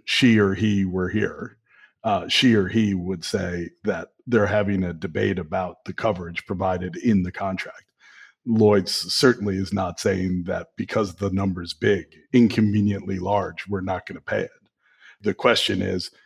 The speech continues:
is there coverage? I don't think there's any debate that that's the question. Is there coverage? And it sounds like either they'll come to a settlement or there'll be some sort of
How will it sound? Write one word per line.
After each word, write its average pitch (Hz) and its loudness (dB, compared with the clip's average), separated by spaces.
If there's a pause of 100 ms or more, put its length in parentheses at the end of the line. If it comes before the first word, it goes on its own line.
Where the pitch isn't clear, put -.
(140)
is 113 4
there 95 -2
coverage? - -4 (600)
I 120 4
don't 110 2
think - -2
there's 98 -2
any 98 2
debate 104 -2
that - -14
that's 98 -6
the 87 -14
question. - -6
Is 113 0
there 92 -6
coverage? - -8 (140)
And 95 0 (340)
it 104 -4
sounds 101 -2
like 98 0 (140)
either 104 2
they'll 98 -2
come 104 -2
to 95 0
a 90 -4
settlement 107 2
or 104 0
there'll 98 0
be 98 -2
some 98 -2
sort 98 -2
of 92 -4